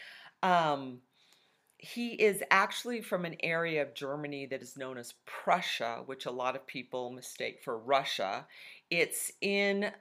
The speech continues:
the very far northeastern corner of Germany.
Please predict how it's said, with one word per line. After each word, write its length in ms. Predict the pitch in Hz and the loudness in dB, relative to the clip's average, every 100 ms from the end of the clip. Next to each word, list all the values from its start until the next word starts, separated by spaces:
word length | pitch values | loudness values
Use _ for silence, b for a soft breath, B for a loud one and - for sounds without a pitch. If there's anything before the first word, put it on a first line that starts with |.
| 156 | -12
the 160 | 160 170 | -10 -8
very 580 | 143 160 160 160 156 151 | -4 0 2 2 0 -4
far 680 | - - - 160 156 156 151 | -8 -4 2 6 6 4 2
northeastern 1040 | 151 143 139 139 - 139 135 - 139 135 | -2 -2 -2 -2 -8 -12 -12 -6 -4 -6
corner 680 | - - 131 131 151 175 185 | -8 -8 -6 -4 -4 -6 -10
of 160 | 190 180 | -10 -8
Germany. 640 | 180 185 185 185 196 208 | -4 -2 0 -2 -4 -6